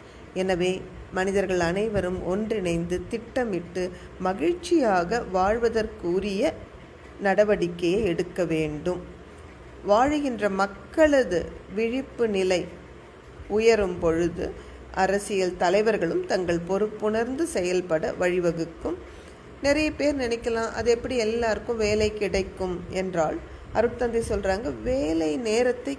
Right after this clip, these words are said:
குறைங்க, இருக்கிற வேலையை பகிர்ந்து கொடுப்பது சுலபமாகும்."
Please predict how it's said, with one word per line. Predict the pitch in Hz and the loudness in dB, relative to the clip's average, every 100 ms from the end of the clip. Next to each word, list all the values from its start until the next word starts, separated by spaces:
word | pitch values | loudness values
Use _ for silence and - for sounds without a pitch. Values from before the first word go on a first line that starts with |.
| - | -4
குறைங்க, | 240 240 240 190 - - - - - - | 2 2 2 -2 -4 -6 -18 -20 -16 -6
இருக்கிற | 240 269 - 247 | -4 -4 -2 -2
வேலையை | 208 202 208 202 | 2 2 2 0
பகிர்ந்து | - 196 196 214 214 214 | 0 2 4 2 2 0
கொடுப்பது | 175 175 175 165 226 | 0 0 -2 -4 -4
சுலபமாகும்." | 214 185 190 196 170 147 156 185 | 0 2 2 0 0 0 -2 -4